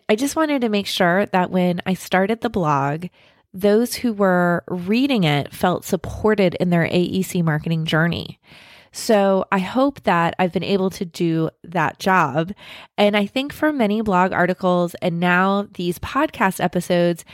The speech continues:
I think I deserve a little celebration.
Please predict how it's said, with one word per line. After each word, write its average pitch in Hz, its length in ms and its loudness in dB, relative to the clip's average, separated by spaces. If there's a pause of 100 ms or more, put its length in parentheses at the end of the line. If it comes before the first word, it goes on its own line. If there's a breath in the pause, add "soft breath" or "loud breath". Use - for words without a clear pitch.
(320 loud breath)
I 220 120 -2
think 330 360 -6
I 285 120 2
deserve 180 480 0
a 190 40 -2
little 165 480 0
celebration. 180 960 -2